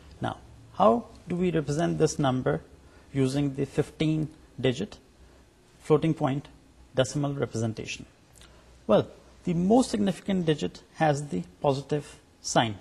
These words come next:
indicating that this number is positive. The next two digits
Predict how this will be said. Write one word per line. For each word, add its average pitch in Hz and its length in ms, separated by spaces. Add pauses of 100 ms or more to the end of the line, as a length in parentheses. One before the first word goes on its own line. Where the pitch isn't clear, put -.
indicating 165 680
that 123 160
this 143 180
number 123 280
is 214 220 (220)
positive. - 480 (800)
The 160 100
next 175 360
two 240 200 (140)
digits 151 500